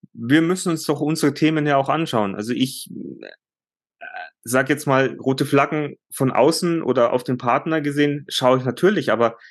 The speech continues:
ich, ich möchte auch auf mich schauen, wo ich sag, gehe ich da jetzt,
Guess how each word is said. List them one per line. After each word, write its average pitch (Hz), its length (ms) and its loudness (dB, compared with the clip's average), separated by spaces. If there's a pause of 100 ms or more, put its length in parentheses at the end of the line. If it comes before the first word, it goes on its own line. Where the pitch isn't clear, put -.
(140)
ich, - 380 -2
ich 131 200 -2
möchte 143 300 2
auch 123 180 2
auf 120 180 0
mich 156 180 0
schauen, 151 340 -2
wo 143 100 -6
ich 131 180 -6
sag, 139 240 0 (1600)
gehe 135 140 6
ich 156 360 0
da 131 160 4
jetzt, - 500 -2